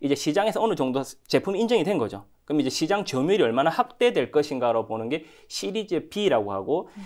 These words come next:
Speaker 1: 이제 시리즈 C가 되면은 백억에서 오백억 대형이 되는 거죠.
Speaker 2: 네.
Speaker 1: 근데 왜 제가 이런 투자 단계를 말씀드렸냐라고 말씀드리면은, 종잣돈, 지금 이제 모든 투자 유치의 그 정책과 모든 포커스가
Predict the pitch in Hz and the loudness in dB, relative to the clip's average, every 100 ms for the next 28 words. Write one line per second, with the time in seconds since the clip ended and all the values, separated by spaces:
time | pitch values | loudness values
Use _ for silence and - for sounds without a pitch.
0 | - 127 131 - 214 220 - 311 226 123 | -10 -2 -2 0 -2 -2 -2 2 2 0
1 | 117 110 147 - 139 151 190 143 104 101 | -4 -2 -4 -4 -2 2 0 -2 -4 -2
2 | 113 110 - 123 139 156 120 92 95 92 | -2 -2 -4 0 4 4 2 -4 -10 -10
3 | 95 - 185 247 - 214 120 165 240 220 | -12 -10 -10 -8 0 2 6 8 8 6
4 | 180 185 175 170 - 165 196 - 110 117 | 0 2 0 -4 -4 0 0 0 -8 -2
5 | 170 226 113 98 - 120 120 127 127 107 | 2 2 0 -6 -6 -6 -4 -2 -2 -2
6 | 104 95 90 117 113 123 107 120 135 101 | -4 -8 -10 -8 -6 -6 -4 -2 -4 -4
7 | - - - - _ 151 147 170 254 294 | -12 -20 -20 -20 _ -2 2 4 4 2
8 | - 107 226 247 220 202 156 190 254 254 | -2 -2 0 2 2 2 4 4 2 2
9 | 233 226 226 170 214 151 - - 170 175 | 0 -2 -4 0 0 0 -4 -2 0 0
10 | 175 135 127 123 170 185 220 196 147 185 | -2 -2 -2 -2 -4 -2 -4 2 2 2
11 | 185 165 226 240 - 147 147 | -2 -4 -2 -2 0 2 4